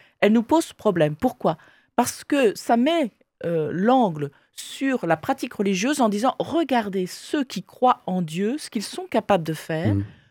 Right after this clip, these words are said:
Speaker 1: d'où je m-, les lois, euh, nous avons eu des mi-, des émissions sur les différentes
Speaker 2: Mm.
Speaker 1: lois qui ont été mises en place, euh,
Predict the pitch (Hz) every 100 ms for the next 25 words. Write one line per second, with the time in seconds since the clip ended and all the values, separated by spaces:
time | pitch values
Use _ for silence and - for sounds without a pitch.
0 | _ 170 175 311 320 254 185 214 - _
1 | 175 190 214 214 233 269 226 - 165 180
2 | 185 190 240 311 202 185 156 160 208 190
3 | - 165 147 170 165 247 262 214 208 -
4 | 208 214 214 202 165 156 185 208 185 185
5 | 202 196 202 190 -